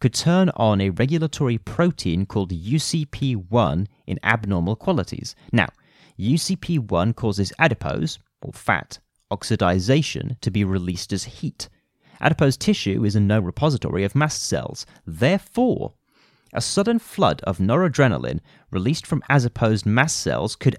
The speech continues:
activate the U C P one switch and cause heat generation of over ninety degrees Celsius. Once the adipose tissue was ignited, it would therefore burn itself out right down to the bone marrow.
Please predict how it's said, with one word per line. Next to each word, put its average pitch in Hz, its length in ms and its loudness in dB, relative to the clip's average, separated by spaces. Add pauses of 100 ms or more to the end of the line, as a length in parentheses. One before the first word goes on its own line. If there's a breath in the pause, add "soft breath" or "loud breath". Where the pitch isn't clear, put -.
activate 101 720 -2 (260)
the 104 80 -2
U 113 220 -4
C 143 220 -4
P 110 200 -2
one 87 440 -2
switch - 800 -6 (240 soft breath)
and 107 120 0
cause 107 300 0
heat - 380 -4
generation 80 600 -2
of - 160 -6
over 117 240 0
ninety 117 480 0
degrees 127 440 -4
Celsius. - 760 -6 (240 loud breath)
Once 131 160 2
the 135 140 4
adipose 120 340 2
tissue 104 320 0
was 92 140 -2
ignited, 98 580 0
it 98 80 0
would 85 160 -4
therefore 98 600 2
burn 92 240 2
itself 101 460 0
out 98 240 4
right 95 280 0
down 90 240 0
to 113 60 0
the 147 60 -4
bone 214 200 0
marrow. 65 380 -4